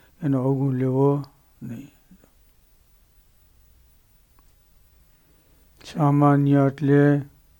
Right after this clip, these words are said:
કોઈ વહેલા ઉઠે, કોઈ મોડા ઉઠે,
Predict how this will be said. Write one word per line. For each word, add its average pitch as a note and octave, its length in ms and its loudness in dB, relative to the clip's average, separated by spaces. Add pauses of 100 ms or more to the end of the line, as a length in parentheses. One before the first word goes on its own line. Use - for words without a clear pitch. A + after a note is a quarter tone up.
(1120)
કોઈ D3 240 2
વહેલા C#3+ 360 4
ઉઠે, C#3+ 460 2
કોઈ C#3 220 0
મોડા C#3+ 400 0
ઉઠે, C#3 520 0